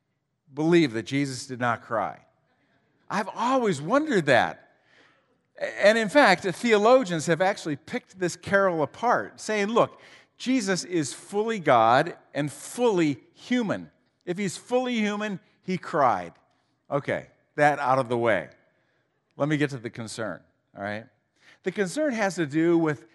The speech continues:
with a phrase that occurs several times in this particular carol, and it is this,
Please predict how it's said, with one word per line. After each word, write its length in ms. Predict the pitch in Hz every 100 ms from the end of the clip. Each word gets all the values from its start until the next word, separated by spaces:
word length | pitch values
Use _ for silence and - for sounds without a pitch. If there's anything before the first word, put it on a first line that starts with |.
| -
with 120 | 165
a 60 | 151
phrase 560 | - 190 220 254 233
that 120 | 196 170
occurs 400 | - 180 175 -
several 420 | - 180 190 214
times 880 | - - 165 143 104 85 80 - - _ _ _
in 140 | 123 123
this 200 | 151 -
particular 680 | - 127 - 135 139 135
carol, 420 | 123 123 104 107
and 100 | 120
it 80 | 117
is 200 | 113 104
this, 400 | 113 98 - -